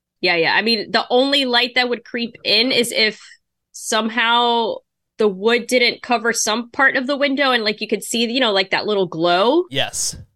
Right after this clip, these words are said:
Speaker 1: on top or bottom, but for the most part, it was pitch black. It was great for horror movies.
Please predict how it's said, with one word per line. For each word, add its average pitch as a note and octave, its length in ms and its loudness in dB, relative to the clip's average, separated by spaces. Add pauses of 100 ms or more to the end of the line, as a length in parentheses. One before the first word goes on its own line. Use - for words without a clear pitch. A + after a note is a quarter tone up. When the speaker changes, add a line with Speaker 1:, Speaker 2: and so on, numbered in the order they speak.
(100)
Speaker 1:
on F3+ 160 -2
top G#3+ 400 -2
or G3+ 100 -2
bottom, G3+ 480 0
but F#3+ 240 2 (480)
for B3 100 0
the B3 80 2
most C#4 200 0
part, C4 140 0
it A3 40 -2
was G3+ 100 -8
pitch G#3 240 -6
black. A3 200 0
It A#3+ 40 -2
was B3 120 -4
great D#4+ 240 0
for C4 120 -2
horror B3 240 0
movies. B3 600 -4